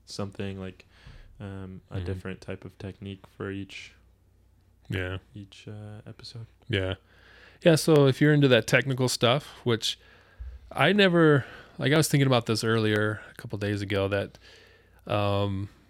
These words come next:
Speaker 2: you can s-, you can watch a movie and then watch a documentary about how they make it, and you're like, "Oh, okay, that's kinda cool."
Speaker 1: Mm-hmm.
Speaker 2: But with Star Wars stuff,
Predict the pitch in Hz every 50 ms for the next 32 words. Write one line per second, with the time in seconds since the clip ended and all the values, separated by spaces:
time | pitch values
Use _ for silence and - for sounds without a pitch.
0 | _ _ - 135 139 143 - 160 143 127 120 - - - - - - - - -
1 | - - 208 151 139 - 190 170 151 139 139 - - 131 123 123 123 120 117 120
2 | 120 117 117 120 113 104 104 107 107 107 107 - - 110 113 107 98 - - 107
3 | 104 101 101 107 101 95 98 95 - 104 98 95 98 98 98 98 98 - - 107
4 | 101 98 101 101 98 92 92 90 - - - - - - - 160 165 156 - -
5 | 107 101 107 113 - - - 104 95 - 101 101 98 _ _ _ _ _ _ -
6 | 110 101 98 98 98 - _ _ _ _ _ _ _ - 117 117 113 113 110 -
7 | - - - 165 175 170 151 135 127 120 113 - - - - - - - 107 95
8 | 95 95 - - - -